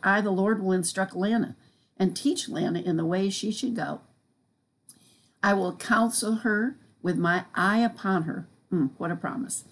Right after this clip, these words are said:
"I, the Lord, will instruct Pastor Malk and teach him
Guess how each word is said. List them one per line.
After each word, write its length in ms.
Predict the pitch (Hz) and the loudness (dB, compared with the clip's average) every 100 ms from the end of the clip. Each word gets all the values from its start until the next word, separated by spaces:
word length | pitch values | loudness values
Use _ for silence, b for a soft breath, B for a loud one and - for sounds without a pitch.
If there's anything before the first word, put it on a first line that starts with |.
| _ _ _ _ _ _ 190 | _ _ _ _ _ _ 2
"I, 240 | 202 220 | 4 4
the 140 | 196 | 2
Lord, 280 | 190 208 214 | 0 0 2
will 140 | 190 190 | 2 2
instruct 460 | 170 - 208 202 | 2 0 -4 -4
Pastor 360 | 208 208 202 185 | -4 -4 -2 0
Malk 480 | 208 285 - - - | 0 -2 -6 -8 -4
and 200 | 175 160 | -4 2
teach 320 | 247 233 - | 2 2 -2
him 260 | - 147 | -6 -6